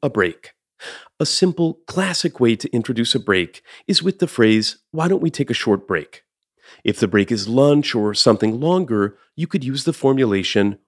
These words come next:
"Why don't we break for lunch?" If you'd like to indicate a time frame, you could add a phrase like, "Let's continue in ten minutes," or, "Why don't we meet back here at two?"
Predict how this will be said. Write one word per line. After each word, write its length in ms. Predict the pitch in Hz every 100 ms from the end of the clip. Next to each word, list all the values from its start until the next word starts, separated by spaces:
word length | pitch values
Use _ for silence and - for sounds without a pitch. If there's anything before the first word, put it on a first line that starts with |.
| _
"Why 200 | 120 143
don't 180 | 151 -
we 100 | 127
break 360 | - 196 98
for 200 | - 113
lunch?" 500 | 101 95 - - - - _ _ _ _ - - - -
If 140 | 123
you'd 160 | 175 160
like 160 | 160
to 80 | 156
indicate 440 | - 127 123 110 107
a 60 |
time 420 | - - - 107
frame, 460 | 196 - 90 82 78 - _ -
you 120 | 143
could 240 | 160 -
add 220 | - 175 180
a 60 |
phrase 440 | - 123 110 98 110
like, 340 | 101 98 - _
"Let's 240 | 156 180 -
continue 460 | 175 151 147 131
in 80 | 131
ten 280 | 120 110 107
minutes," 460 | 101 92 - - - -
or, 380 | 107 101 95 - - -
"Why 160 | 135
don't 160 | 165 160
we 140 | 143
meet 260 | 123 135 135
back 240 | 123 120
here 320 | - 120 113 -
at 220 | 113 -
two?" 400 | - 101 78 -